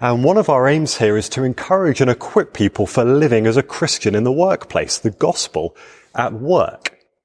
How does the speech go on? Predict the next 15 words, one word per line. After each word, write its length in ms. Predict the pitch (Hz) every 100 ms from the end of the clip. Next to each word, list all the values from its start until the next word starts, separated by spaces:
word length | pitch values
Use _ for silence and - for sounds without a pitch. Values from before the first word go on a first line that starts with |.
| _ _ _ _ _ _ - -
This 220 | 139 -
week 220 | 127 -
and 220 | 113 113
for 180 | - 127
the 80 | 117
next 320 | 120 - - - -
six 400 | - - 190 -
weeks, 280 | 120 101 -
we're 220 | 127 123 - - -
in 140 | 135
the 60 | 131
book 200 | 135 147
of 100 | 120
One 160 | 135
Thessalonians. 960 | 131 131 - 147 156 113 76 73 -